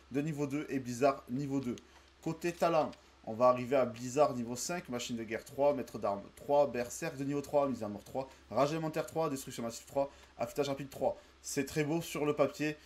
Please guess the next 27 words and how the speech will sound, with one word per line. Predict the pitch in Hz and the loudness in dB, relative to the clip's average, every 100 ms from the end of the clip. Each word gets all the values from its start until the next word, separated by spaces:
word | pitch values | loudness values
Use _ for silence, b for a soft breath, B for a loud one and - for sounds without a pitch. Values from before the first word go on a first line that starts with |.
| B B | B B
sauf | - 160 - | -2 -2 -2
que | |
vous | 151 160 | 0 6
allez | 143 | 6
le | 147 | 6
voir, | 139 156 - B B - | 4 2 0 B B -2
euh, | 101 95 95 101 | 0 2 0 -6
ces | - 135 | -4 2
dagues-là, | 143 143 143 147 147 147 | 6 6 8 10 12 10
j'ai | 117 107 107 107 107 | 4 -6 -4 -2 0
un, | 120 127 | 0 -2
je | - | -4
suis | - | -2
un | 156 | -2
peu | 151 160 | -2 -4
déçu, | 156 - 165 165 B B - | -4 -8 -8 -10 B B 2
car | 131 123 117 | 4 4 2
vous | |
voyez, | 127 143 | 2 2
les | 127 113 | 2 0
dégâts | 123 123 143 | 2 4 4
ne | |
sont | 131 120 | 4 0
pas | 120 | 6
au | 151 | 8
rendez-vous. | 151 147 143 156 | 8 4 -2 -6
Certes, | - 175 170 | 0 0 0